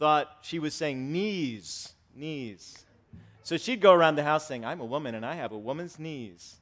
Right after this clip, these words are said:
And, uh, as her obnoxious older brother, I, I gave her a hard time about that. One of my favorite Marcyisms, uh, was when she asked me a question, I said, uh, "Marcy, I don't know, I'm not clairvoyant." She said, "Who is clairvoyant?"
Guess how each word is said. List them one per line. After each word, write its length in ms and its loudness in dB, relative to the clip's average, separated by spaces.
And, 340 -6
uh, 260 -2
as 240 -4
her 240 2
obnoxious 580 -4
older 200 -8
brother, 360 -4
I, 160 -8
I 160 -10
gave 140 -10
her 100 -12
a 60 -12
hard 180 -10
time 180 -14
about 340 -14
that. 200 -10
One 120 2
of 60 4
my 120 6
favorite 400 2
Marcyisms, 1000 -4
uh, 300 -4
was 480 -8
when 160 -4
she 140 -4
asked 180 2
me 60 -6
a 40 -6
question, 380 0
I 120 0
said, 240 -4
uh, 340 -6
"Marcy, 280 -6
I 40 2
don't 140 -4
know, 140 -2
I'm 80 -4
not 220 -4
clairvoyant." 580 -4
She 140 -14
said, 200 -10
"Who 220 -12
is 120 -12
clairvoyant?" 720 -8